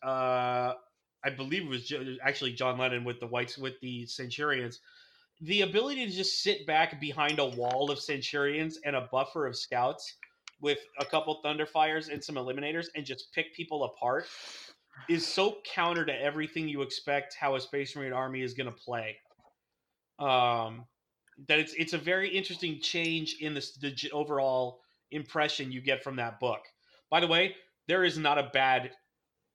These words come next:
I think we can all admit there's not a bad codex for, for Centurions, is there?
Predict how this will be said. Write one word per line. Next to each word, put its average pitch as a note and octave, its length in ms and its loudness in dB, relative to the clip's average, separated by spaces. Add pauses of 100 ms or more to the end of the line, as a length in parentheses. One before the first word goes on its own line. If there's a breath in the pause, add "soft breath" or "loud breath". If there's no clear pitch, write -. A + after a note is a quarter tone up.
(140)
I D3+ 80 2
think G3 140 -4
we G3 80 -4
can F#3 140 2
all E3+ 160 4
admit C#3 180 0
there's D3+ 180 0
not D#3 200 2
a C3 40 -4
bad C3 280 2
codex C3 320 2
for, B2 280 -6
for C#3 140 -2
Centurions, A#2 680 -6 (120)
is C3 140 -4
there? A2+ 180 -4